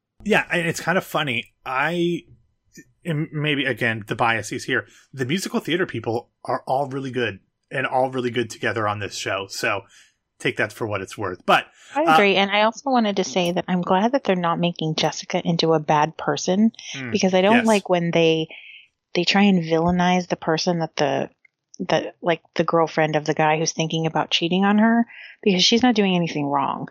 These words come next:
Speaker 2: Yes, they may have some issues. They may have, like, understanding each other and communicating, but she's not a bad person. So I don't like, I, I do like that they're not making her a bad person because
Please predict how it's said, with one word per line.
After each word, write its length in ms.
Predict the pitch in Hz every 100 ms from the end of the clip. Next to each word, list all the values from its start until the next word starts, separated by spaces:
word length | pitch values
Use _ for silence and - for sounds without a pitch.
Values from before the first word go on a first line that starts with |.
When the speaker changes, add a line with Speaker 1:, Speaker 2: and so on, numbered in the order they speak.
| - - -
Speaker 2:
Yes, 380 | 170 175 -
they 140 | - 175
may 140 | 165
have 180 | 151 165
some 220 | - 156 165
issues. 360 | 165 180 170
They 80 | 165
may 240 | 156 143
have, 200 | - 147 -
like, 320 | 143 _ - -
understanding 560 | 180 156 - 170 170 160
each 140 | -
other 160 | 165 156
and 100 | 147
communicating, 760 | 156 156 175 190 214 220 226 - 185 -
but 100 | 180
she's 160 | 185
not 140 | 180 170
a 60 |
bad 240 | 156 151 -
person. 560 | - 147 - - 175 - - - -
So 200 | - 180
I 140 | 180 196
don't 180 | 208 185
like, 380 | 165 160 - _ _ _ -
I, 160 | 170 170
I 100 | 180
do 260 | 170 202 220
like 320 | 160 143 -
that 140 | 151
they're 100 | - 175
not 180 | 165
making 260 | 156 156 151
her 120 | 165
a 40 | 143
bad 300 | 151 147 151
person 460 | - 147 202 202
because 640 | 185 151 - 147 143 143